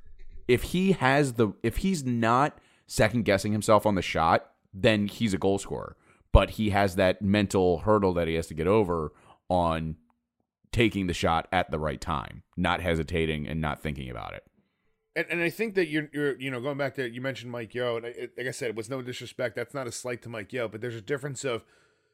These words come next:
Speaker 2: looking at it from a team perspective and an individual player perspective. Like, you know what I mean? Like, no, and again, it's different styles. But Torts is saying, "I have an identity, I have a vision for this team." And I'm,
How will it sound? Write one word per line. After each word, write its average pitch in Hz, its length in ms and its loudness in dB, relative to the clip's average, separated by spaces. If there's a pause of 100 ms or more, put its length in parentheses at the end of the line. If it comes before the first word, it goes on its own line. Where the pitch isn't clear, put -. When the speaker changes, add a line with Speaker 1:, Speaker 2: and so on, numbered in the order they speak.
(360)
Speaker 2:
looking 139 300 -2
at 135 40 -2
it 131 60 -12
from 113 100 -14
a 113 60 -8
team 139 240 -8
perspective 147 560 -4
and 127 80 -6
an 113 80 -8
individual 110 460 -8
player 113 260 -4
perspective. - 680 -16 (160)
Like, 107 160 -10
you 120 80 -8
know 120 60 -6
what 117 60 -8
I - 20 -8
mean? 120 220 -6
Like, 110 220 -4 (280)
no, 143 160 -2 (120)
and 139 200 -10 (360)
again, 127 480 2
it's - 200 -16
different 147 280 -6
styles. 143 580 2 (180)
But 135 260 0 (880)
Torts 185 380 2
is 151 180 -2
saying, 147 280 0 (100)
"I 170 80 4
have 196 180 8
an 160 80 0
identity, 143 480 0
I 139 60 2
have 110 100 -2
a 104 60 -6
vision 139 300 0
for 180 100 0
this 190 160 0
team." 226 320 -2 (460)
And 165 100 0
I'm, 139 240 0